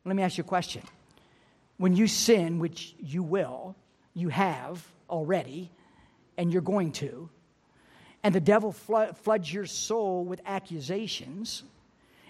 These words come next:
and your conscience comes alongside and says, "I'll be your partner, devil," and brings condemnation upon you, how do you defeat that? How do you defeat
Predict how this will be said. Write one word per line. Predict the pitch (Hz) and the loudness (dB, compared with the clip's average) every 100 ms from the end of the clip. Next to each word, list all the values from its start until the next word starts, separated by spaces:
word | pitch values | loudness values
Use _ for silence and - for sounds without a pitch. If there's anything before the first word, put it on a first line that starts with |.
| - | 4
and | 208 | 6
your | 202 202 | 8 4
conscience | - 220 233 - 175 | 2 2 2 2 0
comes | - 196 170 | 2 2 2
alongside | 185 196 185 - 214 202 196 | 4 4 4 2 2 4 4
and | 175 165 | 2 0
says, | 165 | 0
"I'll | 175 160 | 0 2
be | 190 | 2
your | 170 | 0
partner, | - 196 196 160 | 0 0 0 -2
devil," | 143 151 170 | -2 -2 -4
and | 175 151 | -4 0
brings | 180 175 | 2 0
condemnation | - 185 160 156 175 202 160 | 0 0 2 0 0 -2 -4
upon | 143 160 185 156 | -4 -2 -2 -2
you, | 147 - | -4 -6
how | - 233 | 0 0
do | 233 | 2
you | 202 | -2
defeat | 156 208 175 | -6 -8 -10
that? | - - _ _ _ _ _ _ _ _ _ _ _ _ _ | -14 -18 _ _ _ _ _ _ _ _ _ _ _ _ _
How | - 247 | 2 2
do | 269 | 2
you | 254 | 0
defeat | 185 170 - 254 196 - | -2 -6 -4 -2 -2 -4